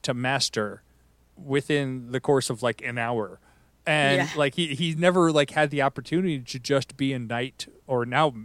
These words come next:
Speaker 1: master, um, all by himself. And so I feel it's like he needs time to process, "I'm not in control of this kid anymore.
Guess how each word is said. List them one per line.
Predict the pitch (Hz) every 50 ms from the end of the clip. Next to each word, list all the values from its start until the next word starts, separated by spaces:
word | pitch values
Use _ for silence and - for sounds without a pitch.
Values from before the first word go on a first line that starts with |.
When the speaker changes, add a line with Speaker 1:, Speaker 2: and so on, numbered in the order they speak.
| 107 -
Speaker 1:
master, | 110 113 117 110 110 - - - 135 123 123 120 - - - - -
um, | - 135 135 127 123 123 127 -
all | - - - - 131 139 135
by | 127 139 135 131
himself. | 127 120 120 - - - 180 196 180 135 - -
And | 135 123 123
so | - 135 127
I | 127
feel | 123 - - 160 160 151
it's | 139 127 -
like | 139 127 120 - _
he | - - 165 170 175
needs | 160 151 151 147 143 135 123 - - - - _ _ _ _ _ _ _ _ _ 156 - _
time | - - 170 160 156 156 151
to | - 143
process, | - - 143 131 135 135 - - 139 120 110 - - - - - _ _ _ _ _ _ _ _ _ -
"I'm | 143 160 180 185 175 165
not | 156 143 135 127
in | 131 127
control | - 131 - - 147 143 143
of | 135
this | 123 120 - -
kid | - 135 123 113
anymore. | 107 113 110 110 107 107 107 107 107 117